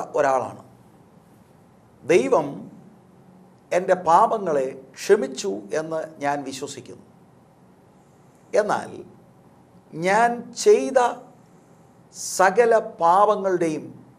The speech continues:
കോൺസിക്വൻസുകൾ ഞാൻ ഇനിയും കൊടുക്കേണ്ടത് ആവശ്യമാണോ, അനുഭവിക്കേണ്ടത് ആവശ്യമാണോ?" കർത്താവ് പാപത്തെ ക്ഷമിച്ചു എന്നുള്ളതിന് സംശയമില്ല.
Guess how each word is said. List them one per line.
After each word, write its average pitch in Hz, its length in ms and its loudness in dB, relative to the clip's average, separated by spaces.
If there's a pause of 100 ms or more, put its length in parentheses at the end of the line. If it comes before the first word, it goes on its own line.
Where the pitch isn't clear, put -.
(1200)
കോൺസിക്വൻസുകൾ 220 1200 0 (2250)
ഞാൻ 180 200 4 (360)
ഇനിയും 175 240 -6 (180)
കൊടുക്കേണ്ടത് 185 680 2
ആവശ്യമാണോ, 139 520 -2 (720)
അനുഭവിക്കേണ്ടത് 185 920 2
ആവശ്യമാണോ?" 131 480 -6 (2500)
കർത്താവ് 214 400 6 (100)
പാപത്തെ 226 380 6 (100)
ക്ഷമിച്ചു 240 400 -4 (120)
എന്നുള്ളതിന് 175 460 -2 (140)
സംശയമില്ല. 135 560 -6